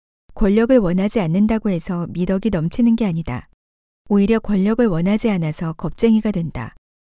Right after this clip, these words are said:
권력이 있는 것은 좋은 것이고 권력이 없는 것은 나쁜 것이다." 그는 또한 훈련 지침서에서 놀랍게도 너희 교회와 단체에서 좋은 일을 하고 싶어 하는 사람을 제거하라고 했다. 둘째,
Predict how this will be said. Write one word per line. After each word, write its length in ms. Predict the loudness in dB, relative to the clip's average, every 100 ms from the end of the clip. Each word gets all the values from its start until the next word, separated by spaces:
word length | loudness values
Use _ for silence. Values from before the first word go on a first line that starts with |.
| _ -10
권력이 440 | -2 2 2 2 2
있는 220 | 2 2
것은 360 | 0 0 0 2
좋은 300 | 2 2 0
것이고 540 | -2 -6 -10 -12 -12 _ _ _
권력이 420 | -2 0 2 0 0
없는 300 | 0 2 2
것은 320 | 0 -4 -4
나쁜 340 | -4 -2 0
것이다." 480 | 0 -2 -4 -8 -12 _ _ _ _ _ _ -2
그는 240 | 2 2
또한 240 | 2 2 2
훈련 320 | 2 2 2
지침서에서 760 | 0 -2 -2 0 -2 -2 -4 -4
놀랍게도 680 | -2 -2 -4 -4 -8 -8 -10 _ _ _ -4
너희 280 | 0 2 2
교회와 440 | 0 0 0 0
단체에서 680 | 0 -4 -2 -2 -2 -2 -2
좋은 320 | -2 0 0
일을 140 | 0
하고 240 | -2 -2 -4
싶어 280 | -4 -4 0
하는 200 | 0 -2
사람을 480 | -2 -2 -2 -2
제거하라고 680 | -4 -6 -4 -2 -2 -4 -6
했다. 400 | -8 -10 -14 -14 -20 _ _ _ _ _ _ _ -2
둘째, 480 | 0 0 -4 -4